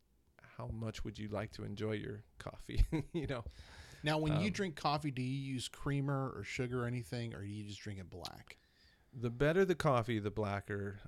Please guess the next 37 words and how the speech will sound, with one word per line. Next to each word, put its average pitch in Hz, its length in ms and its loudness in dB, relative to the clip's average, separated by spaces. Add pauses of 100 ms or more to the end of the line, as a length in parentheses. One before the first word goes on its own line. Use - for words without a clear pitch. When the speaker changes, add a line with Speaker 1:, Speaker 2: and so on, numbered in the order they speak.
Speaker 1:
I 101 80 -4
drink 101 360 -8
it. 113 160 -10 (540)
Speaker 2:
Okay. 104 340 -6 (100)
Speaker 1:
So 123 460 4
I 117 140 2
would 147 220 4
say 135 280 4
that 120 200 -2
there 135 180 6
are 151 120 6
times 117 340 2
where 110 160 0
I 107 160 2
doctor 104 540 -2
up 98 160 -6
the 95 80 -4
coffee. 95 500 -8 (500)
Um, 107 560 -6 (520)
I, 113 140 -2 (100)
I 123 40 2
shouldn't 131 340 2
name 110 360 2
my 101 120 2
least 104 280 -2
favorite 95 320 -2
coffee 101 640 -6 (160)
and 107 100 -10
throw 101 220 -6
'em 98 100 -4
under 95 180 -4
the 95 80 -6
bus. 104 460 -6 (160)
Um, 107 480 -4 (960)
but 131 180 2
there 151 200 6
is, 156 300 6